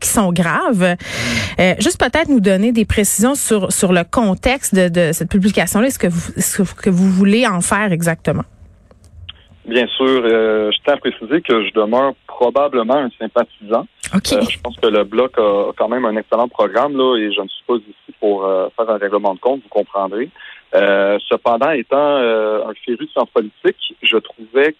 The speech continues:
Speaker 2: que le moment était bon de, d'entamer une réflexion plus large
Speaker 1: Hmm.
Speaker 2: sur justement, euh,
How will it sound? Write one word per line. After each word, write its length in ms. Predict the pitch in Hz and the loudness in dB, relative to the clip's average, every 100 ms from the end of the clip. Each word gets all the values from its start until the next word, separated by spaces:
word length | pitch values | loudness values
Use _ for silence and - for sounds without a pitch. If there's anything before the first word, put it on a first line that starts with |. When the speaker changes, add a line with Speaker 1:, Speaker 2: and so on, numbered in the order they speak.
| - | -2
Speaker 2:
que 440 | 113 110 110 107 | 2 2 2 0
le 80 | 107 | -2
moment 220 | 107 117 | -2 -2
était 220 | 165 - 120 | -2 0 0
bon 200 | 113 127 _ _ | 0 -2 _ _
de, 340 | 107 101 101 104 | 0 2 0 0
d'entamer 380 | 113 117 117 127 | -2 0 -2 -2
une 100 | 151 | -4
réflexion 520 | 117 - 110 - 156 | -4 -2 -4 -2 -6
plus 160 | - 113 | -2 2
large 400 | 104 147 - - | 2 0 -4 0
Speaker 1:
Hmm. 200 | 233 208 - - - - | 2 2 -2 -14 -20 -4
Speaker 2:
sur 180 | 143 135 | 0 0
justement, 720 | 120 - - 117 110 135 143 107 | 0 -4 -2 0 2 2 2 2
euh, 540 | 107 101 101 104 104 | 2 2 0 0 -2